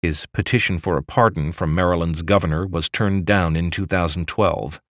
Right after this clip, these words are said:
Three years later, Conover killed himself.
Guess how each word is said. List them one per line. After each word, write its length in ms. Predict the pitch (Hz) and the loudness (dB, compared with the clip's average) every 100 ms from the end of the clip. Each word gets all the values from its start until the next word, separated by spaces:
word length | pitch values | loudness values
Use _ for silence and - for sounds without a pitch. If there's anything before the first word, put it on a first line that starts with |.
| _ _ _ _ _ _ | _ _ _ _ _ _
Three 200 | - 101 | -2 -2
years 380 | 92 92 92 87 | 2 2 2 2
later, 440 | 95 87 55 78 - _ _ _ _ | 0 -2 -2 -6 -8 _ _ _ _
Conover 360 | - 80 76 78 | -4 -2 -2 -4
killed 320 | - 113 82 | 0 0 0
himself. 680 | - 78 80 - - - | -4 -4 -6 -10 -12 -14